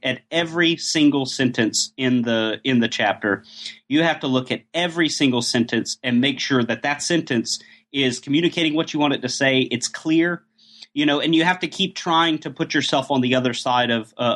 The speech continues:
of the book. And you have to keep trying to imagine how someone with no familiarity of the subject, how are they going to read this sentence? And you start to realize that, uh, what we do as academics, uh,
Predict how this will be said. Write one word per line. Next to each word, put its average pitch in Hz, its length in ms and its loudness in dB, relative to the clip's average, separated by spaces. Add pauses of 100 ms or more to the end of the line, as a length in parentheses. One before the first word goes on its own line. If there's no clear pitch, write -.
of 117 160 0
the 117 80 -6
book. 180 400 -2
And 123 100 -2
you 127 100 2
have 143 140 -2
to 147 80 -6
keep 131 220 -2
trying 139 320 0
to 135 100 -4
imagine 123 480 0
how 120 160 0
someone 139 600 2 (260)
with 135 180 -6
no 170 220 2
familiarity 151 800 2
of 117 80 -2
the 120 100 2
subject, 143 400 -2
how 175 200 0
are 147 100 0
they 139 280 2
going 127 380 2
to 123 100 -12
read 127 320 0
this 131 240 -2
sentence? 131 500 -2 (320)
And 143 140 2
you 143 80 4
start 190 300 -2
to 151 80 -4
realize 143 600 2
that, 120 300 -4 (320)
uh, 131 160 0
what 151 220 0
we 151 100 2
do 156 180 2
as 139 140 0
academics, 135 840 0
uh, 120 300 2